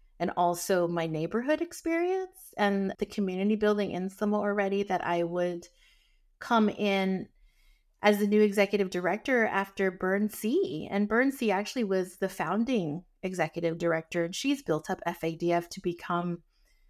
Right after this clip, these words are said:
a touchstone organization for Soma Pilipinas. F A D F is a fiscal sponsor for many of the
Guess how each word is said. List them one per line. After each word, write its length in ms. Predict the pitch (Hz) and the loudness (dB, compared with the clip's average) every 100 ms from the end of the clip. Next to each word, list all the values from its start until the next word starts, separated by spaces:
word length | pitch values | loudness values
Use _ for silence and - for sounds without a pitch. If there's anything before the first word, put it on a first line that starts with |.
| _ _ _ _ _ _ _ - | _ _ _ _ _ _ _ -4
a 40 | - | -4
touchstone 680 | - - 180 - 196 185 | -2 -2 -2 0 2 2
organization 1080 | - 175 180 170 165 170 170 226 175 170 165 - | 0 -2 -2 -2 0 -2 -2 0 0 -2 -6 -8
for 840 | - 180 170 165 165 165 165 123 - _ _ | -2 2 2 2 2 0 -4 -8 -12 _ _
Soma 480 | - - 185 180 175 | -10 0 2 4 0
Pilipinas. 840 | 180 175 175 175 175 175 175 170 - - - _ _ - | 0 -2 -2 -4 -4 -2 -4 -6 -16 -20 -20 _ _ 0
F 180 | 208 202 | 0 4
A 140 | 196 | 2
D 260 | 185 185 175 | 2 2 4
F 300 | 175 175 - | 6 4 0
is 140 | 175 | -2
a 60 | 175 | -2
fiscal 340 | 185 - 185 | -2 -2 -4
sponsor 560 | 180 175 175 - 180 170 | -2 -2 -2 -2 -2 -2
for 280 | - 180 175 | -4 -2 0
many 500 | 180 185 247 226 - | 2 2 4 2 2
of 240 | 175 180 | -2 0
the 260 | 185 175 | 0 0